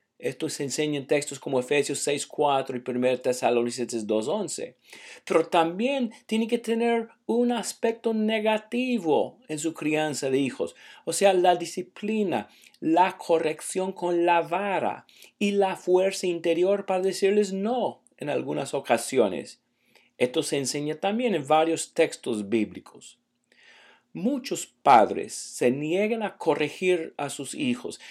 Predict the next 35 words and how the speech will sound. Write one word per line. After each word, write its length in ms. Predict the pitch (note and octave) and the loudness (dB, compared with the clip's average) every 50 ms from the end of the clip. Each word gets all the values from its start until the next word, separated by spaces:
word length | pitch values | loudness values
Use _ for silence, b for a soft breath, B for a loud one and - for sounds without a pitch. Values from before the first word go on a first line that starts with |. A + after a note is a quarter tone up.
| B B B | B B B
dejándoles 760 | - D#3+ D#3+ D#3+ - F#3+ G#3+ A#3 A#3 A#3 A#3+ A#3 A3+ G#3+ G#3 | 6 6 6 6 6 0 2 2 4 2 2 4 4 2 2
hacer 520 | G3+ F3 - - - - G#3 G#3 G#3 G3+ G3+ | 0 -2 -2 -2 0 2 4 4 4 4 2
lo 180 | F#3+ F3+ E3+ | 2 0 -2
que 120 | - E3 D3+ | 0 0 0
les 240 | D3 C#3+ C3 C#3 | 0 0 0 0
den 240 | D3 E3+ F#3+ G3+ G3+ F#3+ | 0 2 2 2 2 2
las 260 | F3 D3 C3+ C#3+ C#3+ | 2 0 0 0 0
ganas 580 | E3+ F3 F#3+ G3+ G3+ G3+ G3+ G3 - - - B B B B | 0 0 0 0 -2 -2 -4 -6 -6 -10 -14 B B B B
sin 300 | B - - A#3+ B3 G#3+ | B -2 2 2 2 2
frenarles 800 | A3 - D#3 C#3 C3+ C#3+ C#3+ D#3+ E3+ E3 E3+ F3 E3+ F3+ E3+ - - | 2 2 2 2 4 4 6 6 6 6 6 4 2 2 0 -2 0
o 160 | - C3+ - | 0 0 2
poner 320 | - D3+ D3 C#3 C#3+ C#3+ C#3+ | 2 0 0 2 2 2 2
límites 580 | C3 D3+ F3 F3 E3+ E3+ D#3 - D3 C#3 - - - | 4 4 4 4 4 0 -2 -2 -4 -6 -4 -2 0
a 60 | C#3+ | 0
lo 160 | C3 C#3 C3+ | 2 0 0
que 100 | - C#3 | -4 -6
pueden 560 | C#3 - - - F3 F3+ F3+ F3+ F3+ F3+ F3 - | -10 -8 -2 0 2 2 4 2 2 0 -2 -2
y 80 | D#3+ | -2
no 200 | D3 D3+ D3+ D3 | -2 -2 -2 0
pueden 260 | - D#3+ D#3 D3 C#3 | 4 4 4 4 4
hacer. 540 | C3+ C3 - - B2+ G#2+ F2+ - - - - _ _ _ _ _ _ _ _ b b b b b b b b b b b _ - | 2 2 4 6 6 6 6 4 2 -4 -16 _ _ _ _ _ _ _ _ b b b b b b b b b b b _ -2
Esta 300 | F#3+ G#3 G#3 - B3 G3+ | -2 -2 0 0 0 0
forma 340 | - - F3 F3 E3+ E3+ | 0 2 2 2 2 2
de 160 | D#3 C#3+ C3+ - | 2 2 0 -2
crianza 800 | - - C3 C3 E3+ A#3 B3 A3 F3+ D3+ - - D3+ D3 - | -4 -6 -4 0 0 2 2 0 0 -2 0 0 0 0 0
produce 640 | - E3 D3+ C#3 C#3 E3 F#3+ F#3+ - - - - - | 0 -2 -2 -2 0 -2 -2 -2 -2 -6 -6 -6 -6
hijos 340 | F3 F#3+ - - F3 E3+ - | -8 -8 -6 -4 -6 -6 -6
consentidos 1000 | - - E3 C#3+ - - D3 C#3+ C3+ _ - G#3 G#3 F#3 C#3 A#2 A2 G#2 - - | -6 -6 -6 -4 -4 -4 -4 -6 -6 _ -6 -4 -4 -4 -2 -2 -4 -4 -4 -6
y 140 | - B2+ B2 | -2 0 0
egoístas 720 | B2+ A#2+ A#2+ C3 C#3 E3 G#3 G3+ D#3 - - B2+ G#2+ - B B B B | 0 0 0 -2 -2 0 -2 -2 -2 -4 -6 -8 -10 -10 B B B B
que 140 | - F#3+ F3 | -4 -2 -2
no 220 | F3+ F3+ G3 G3 | -2 -2 -4 -4
tienen 420 | G3 - G#3 G#3+ G#3 G3+ G3 F3 D#3 | -4 -4 -4 -2 -2 -2 -2 0 0
dominio 480 | D#3+ D#3 D#3 D#3+ D#3 D3+ C#3+ C3 - | 0 0 0 -2 -2 -2 -4 -4 -2
propio. 580 | - C#3+ C#3+ C#3 C3 - - F2 - - - | 0 2 4 4 4 2 -2 -4 -4 -4 -6